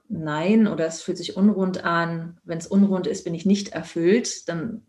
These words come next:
kratzt es irgendwo im Getriebe. Okay, was braucht es, was fehlt, was darf ich ändern, damit ich wieder mit einem Lächeln aufwachen kann, damit ich mich wieder auf diesen Tag freuen kann, der heute vor mir liegt?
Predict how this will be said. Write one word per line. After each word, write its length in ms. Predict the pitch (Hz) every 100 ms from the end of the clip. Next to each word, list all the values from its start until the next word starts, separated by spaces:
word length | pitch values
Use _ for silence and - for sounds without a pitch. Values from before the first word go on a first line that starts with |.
| _ _ _ -
kratzt 360 | - 180 -
es 120 | 208
irgendwo 280 | 202 208 208
im 160 | 202 208
Getriebe. 580 | 196 - 220 214 226 226 - - - -
Okay, 600 | 247 - 359 - - - - -
was 380 | - 185 247 -
braucht 500 | - 156 151 226 -
es, 240 | 320 311 175
was 240 | 170 -
fehlt, 460 | - 226 254 285 190
was 360 | 185 - -
darf 220 | 196 185 180
ich 180 | 175
ändern, 460 | - 202 233 240 247 - - -
damit 540 | 190 196 208 233 240 -
ich 200 | 202 -
wieder 440 | 170 160 160 170 _ -
mit 200 | 185 190
einem 280 | 175 175 -
Lächeln 460 | 180 185 185 170
aufwachen 540 | 180 170 - 160 - 156
kann, 200 | - 165
damit 400 | 185 220 254 -
ich 220 | - 202
mich 160 | 175 170
wieder 220 | 151 143
auf 80 | -
diesen 260 | 156 175
Tag 300 | 170 160 147
freuen 340 | - 160 151 151
kann, 220 | - 156
der 140 | 151
heute 220 | 165 -
vor 200 | 170 -
mir 180 | 147 147
liegt? 340 | - - -